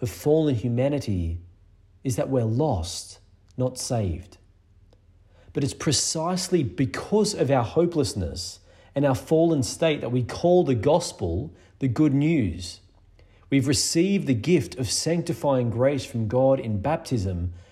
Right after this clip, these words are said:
that we may choose the righteous and narrow path that leads us to life. Christ has given us the Eucharist as our daily bread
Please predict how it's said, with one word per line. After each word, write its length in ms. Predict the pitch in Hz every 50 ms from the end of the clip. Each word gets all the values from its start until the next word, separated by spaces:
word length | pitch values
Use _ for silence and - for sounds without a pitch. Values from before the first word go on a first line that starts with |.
| - _ - -
that 120 | 135 139
we 140 | 135 156 165
may 180 | 165 156 147 135
choose 600 | - - - - - 165 196 214 214 202 185 196
the 120 | - 139
righteous 680 | 117 123 120 113 113 101 - - - 80 80 - - - - - _ _ _
and 160 | - 131 131
narrow 320 | 131 123 123 120 120 113
path 560 | 98 - - 107 98 90 80 71 85 - - - _ _ _ _ _ -
that 180 | 104 107 113
leads 300 | 127 131 143 139 127 110
us 100 | 117 - -
to 120 | - 107
life. 480 | 98 95 82 82 82 82 - - - _ _ _ _ _ _ _ _ _ _ _ _ _ _ _ _ _ _ -
Christ 320 | - 180 190 180 180 -
has 160 | 175 143 117
given 240 | - 165 160 165 165
us 140 | 151 131 -
the 100 | - 131
Eucharist 800 | 123 117 120 175 190 180 - - 113 95 80 82 - - - -
as 140 | 127 113 123
our 100 | 117 120
daily 400 | 120 110 139 139 147 139 135 131
bread 540 | 113 120 131 135 135 120 104 90 87 87